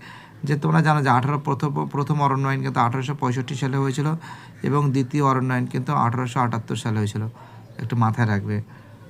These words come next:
পরের প্রশ্ন কী বলেছে? ওয়ান পয়েন্ট ওয়ান জিরো বাংলায় সংগঠিত প্রথম আদিবাসী বিদ্রোহ হলো। ওয়ান পয়েন্ট ওয়ান জিরো যে প্রশ্ন আছে, অ্যান্সার হবে, আহ,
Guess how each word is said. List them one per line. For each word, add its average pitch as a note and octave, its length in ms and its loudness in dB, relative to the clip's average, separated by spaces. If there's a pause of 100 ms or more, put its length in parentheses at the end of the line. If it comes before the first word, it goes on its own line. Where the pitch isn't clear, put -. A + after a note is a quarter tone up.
(240)
পরের D3+ 180 4
প্রশ্ন D#3+ 220 4
কী E3 140 -2
বলেছে? D3 240 2
ওয়ান C#3 320 0
পয়েন্ট C3+ 220 0
ওয়ান C3 120 2
জিরো C3+ 160 -2
বাংলায় C3+ 420 2
সংগঠিত C3+ 440 0
প্রথম C3+ 420 -2
আদিবাসী B2+ 420 0
বিদ্রোহ B2 420 2
হলো। C3 240 2 (640)
ওয়ান C#3 200 0
পয়েন্ট C#3+ 260 0
ওয়ান C3+ 160 0
জিরো C3+ 180 0
যে C3 100 0
প্রশ্ন B2+ 440 -4
আছে, C3+ 320 -4 (640)
অ্যান্সার C3 360 0
হবে, B2+ 200 2
আহ, B2 1500 -2